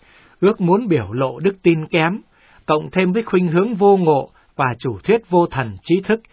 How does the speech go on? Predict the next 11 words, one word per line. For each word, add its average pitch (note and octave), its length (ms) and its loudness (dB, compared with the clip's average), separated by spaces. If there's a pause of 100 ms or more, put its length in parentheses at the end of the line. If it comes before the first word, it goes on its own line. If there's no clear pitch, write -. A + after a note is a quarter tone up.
(260)
đã F3 80 -10
xâm E3+ 280 -2
chiếm E3+ 300 2
nhiều B2+ 320 -4
không D3+ 260 -4
gian C#3+ 280 -2 (220)
trong D3 240 -4
cuộc - 220 -10
sống E3 240 -6
công E3+ 260 -2
cộng C3+ 220 -2